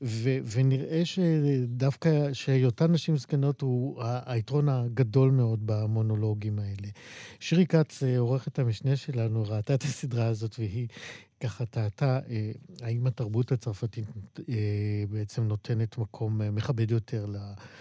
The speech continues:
לנשים הזקנות, וציינה ש-, שכוכבות צרפתיות כמו קתרין דנב, שחוזרות ל-, למסך, אה,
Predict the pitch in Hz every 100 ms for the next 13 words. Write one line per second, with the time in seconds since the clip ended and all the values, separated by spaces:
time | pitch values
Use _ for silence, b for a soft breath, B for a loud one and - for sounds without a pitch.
0 | B B 113 - 120 113 - 131 160 170
1 | 120 110 110 107 B B B B _ 139
2 | 127 143 156 - 127 120 117 113 - 113
3 | 110 110 107 127 - 113 117 123 - 113
4 | 151 180 135 107 - - 113 117 110 131
5 | 185 139 - 117 110 107 - 107 107 117
6 | 131 110 107 107 107 101 98 139 120 -
7 | B B B B 127 107